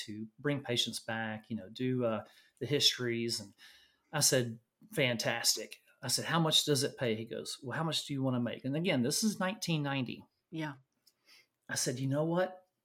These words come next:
Speaker 1: Seven bucks an hour." He goes, "We'll start you at six fifty and go from there."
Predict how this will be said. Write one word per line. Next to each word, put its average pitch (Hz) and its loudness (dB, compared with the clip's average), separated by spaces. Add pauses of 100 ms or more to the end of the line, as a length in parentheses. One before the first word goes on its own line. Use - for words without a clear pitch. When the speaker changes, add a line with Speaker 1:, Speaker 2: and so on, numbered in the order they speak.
(120)
Speaker 1:
Seven 139 0
bucks 131 2
an 113 -4
hour." - -10 (300)
He 135 -2
goes, 120 0
"We'll 139 0
start - 6
you 139 2
at 110 -2
six - 2
fifty - -6 (180)
and 139 2
go 123 2
from 123 0
there." 92 -6